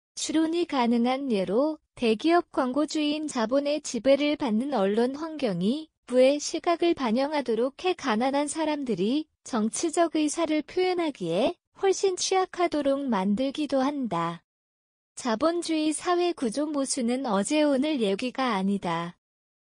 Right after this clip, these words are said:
사회주의 지식층이 즐기는 구조주의 분석 방식이기도 해 하부 구조와 상부 구조 간 인과관계를 거론하는 추 전 장관 말도 일부 사실이다.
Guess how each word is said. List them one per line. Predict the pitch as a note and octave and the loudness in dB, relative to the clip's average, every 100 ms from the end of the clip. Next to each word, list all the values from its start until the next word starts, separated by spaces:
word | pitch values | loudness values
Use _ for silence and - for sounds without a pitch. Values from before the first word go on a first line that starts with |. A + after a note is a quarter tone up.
| _ _ _ _ _ | _ _ _ _ _
사회주의 | - F#4+ F#4+ G4 - F4 E4+ | -2 2 4 2 2 0 0
지식층이 | - B3 D4+ - - D4+ D4+ | -2 -4 -4 -6 -6 -4 -4
즐기는 | C#4+ A#3+ A#3+ A#3+ A3 B3 C4+ - | -2 -2 0 0 0 -2 -4 -8
구조주의 | A3 G3+ D#4+ D#4+ D#4 D#4 | -8 -4 -2 0 0 -2
분석 | - G#3+ A#3 D4+ | -2 -2 -2 -4
방식이기도 | - A3 A3+ D#4+ D4 C#4 B3 G3+ | -2 -2 0 0 -2 -4 -4 -2
해 | G#3+ C#4 C4 _ _ | 0 0 -2 _ _
하부 | - F#4 G4 | -2 0 2
구조와 | F4+ D#4+ C4 B3 C4 | 0 0 2 2 2
상부 | - F#4 F4+ G4 | 0 -4 0 0
구조 | E4+ D#4 C4+ | 0 0 -2
간 | A3+ B3+ C4+ | 2 0 2
인과관계를 | G3+ A3+ E4 E4 E4 D#4+ D4 C#4+ D4+ | 0 4 4 4 0 2 0 0 -2
거론하는 | - G#3 A3+ A#3+ A#3 C4 D4 | -2 0 2 2 2 0 -4
추 | - - | -8 -6
전 | F4 F#4 F4 | 0 -2 0
장관 | E4 C4+ B3 C#4 | -2 0 0 0
말도 | B3 G3 G#3+ A3+ C4 | 0 0 0 2 0
일부 | A#3+ G3+ G#3 D4 D4+ | 2 0 -2 -2 -2
사실이다. | E4+ F4+ - E4 B3+ F#3+ F3 F3 | -2 -2 -2 -4 -4 -2 -2 -4